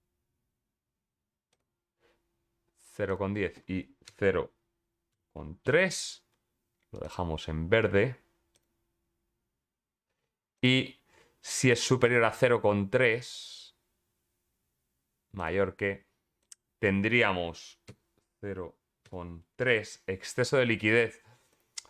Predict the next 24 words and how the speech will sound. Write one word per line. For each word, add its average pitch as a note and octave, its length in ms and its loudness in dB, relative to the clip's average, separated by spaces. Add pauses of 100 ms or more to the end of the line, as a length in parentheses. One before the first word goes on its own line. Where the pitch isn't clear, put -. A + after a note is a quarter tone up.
(340)
No, D3 520 4
no C3 280 0
es C3 120 -2
algo B2 280 0
tan A2+ 300 2
grave, B2 340 4
lo A2 100 0
vamos C#3 180 0
a C3 80 -8
poner B2+ 200 0
en G#2 60 -4
naranja, D#2+ 520 -6
porque F#2+ 300 -6
el G2 40 -6
exceso A#2+ 380 -10
de C3+ 80 -6
liquidez A#2+ 380 -6
no A#2+ 100 -8
es - 120 -12
algo A2+ 400 -8 (460)
tan A#2 300 2
grave A#2 600 0
como A#2 640 -4 (760)
el A2+ 600 -8